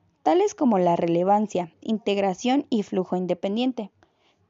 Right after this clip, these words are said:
Estos ayudan al sistema a generar información de utilidad y tener una integración para coordinar sectores, divisiones y agilizar la toma de decisiones. Existen diversos tipos de sistemas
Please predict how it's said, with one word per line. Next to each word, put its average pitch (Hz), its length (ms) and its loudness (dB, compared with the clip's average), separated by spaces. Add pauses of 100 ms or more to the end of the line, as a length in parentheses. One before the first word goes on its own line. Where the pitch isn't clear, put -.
(160)
Estos 370 320 0
ayudan 240 400 2
al 208 100 0
sistema 214 420 0
a 220 160 -2
generar 190 480 0
información 214 600 -4
de 233 100 0
utilidad 170 520 -4 (680)
y 269 120 -4
tener 262 480 0
una 247 240 2
integración 226 760 0
para 202 220 4
coordinar 180 480 -4
sectores, 233 640 -2 (400)
divisiones 220 800 -2
y 220 160 0
agilizar 202 680 0
la 190 200 0
toma 254 320 0
de 269 160 0
decisiones. 180 800 -6 (1300)
Existen 311 520 -4
diversos 233 440 -2
tipos 226 260 -4
de 214 140 -2
sistemas 190 480 -6